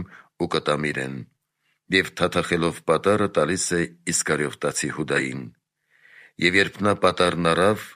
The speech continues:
սատանան մտավ նրա մեջ։ Հիսուս նրան ասաց. «Հիմա ինչ որ անելու ես, իսկույն արա»։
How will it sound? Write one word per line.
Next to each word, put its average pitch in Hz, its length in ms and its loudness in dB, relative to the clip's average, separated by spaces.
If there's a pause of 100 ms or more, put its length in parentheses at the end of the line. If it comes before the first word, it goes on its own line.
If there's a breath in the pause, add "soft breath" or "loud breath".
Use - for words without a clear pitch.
(320 loud breath)
սատանան 87 600 2
մտավ 80 340 0
նրա 73 240 -2
մեջ։ 67 260 -8 (400)
Հիսուս 95 460 0
նրան 82 280 0
ասաց. 67 400 -4 (640 loud breath)
«Հիմա 123 280 6 (240)
ինչ 113 280 2
որ 98 200 2 (120)
անելու 87 480 2
ես, 73 240 0 (360)
իսկույն 87 500 0
արա»։ 62 240 -2